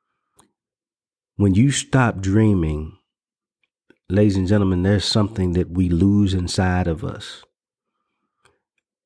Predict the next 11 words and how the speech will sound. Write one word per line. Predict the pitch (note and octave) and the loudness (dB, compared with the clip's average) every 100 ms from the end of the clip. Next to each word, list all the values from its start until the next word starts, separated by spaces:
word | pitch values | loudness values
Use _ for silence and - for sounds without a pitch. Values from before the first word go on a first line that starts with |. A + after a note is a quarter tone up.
| _ | _
I | - | 0
remember | G#2+ G#2 G#2+ G2+ G2+ F#2+ F2+ - _ _ - | 2 4 2 2 2 2 0 -6 _ _ -4
watching | G#2 G#2+ G#2 F#2+ | 0 0 0 0
a | |
movie | F#2 G#2+ G2+ G2 | 2 2 2 0
once, | F2+ F2 E2+ | 0 -4 -6
and | E2+ | -2
in | F#2+ | 0
the | F2+ | 0
movie, | F#2 G2 F#2 E2+ | 2 0 2 0
the, | E2 E2 | -2 -6